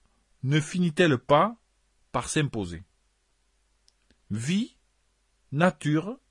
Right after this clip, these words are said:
esprit, intelligence, éternité, univers et bienfaisance,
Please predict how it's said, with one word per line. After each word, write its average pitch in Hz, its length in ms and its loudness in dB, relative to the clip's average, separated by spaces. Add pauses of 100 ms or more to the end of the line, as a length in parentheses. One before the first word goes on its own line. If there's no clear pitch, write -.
(460)
esprit, 175 640 -4 (840)
intelligence, 170 960 2 (840)
éternité, 170 840 0 (520)
univers 190 760 2 (460)
et 139 100 4
bienfaisance, 143 840 0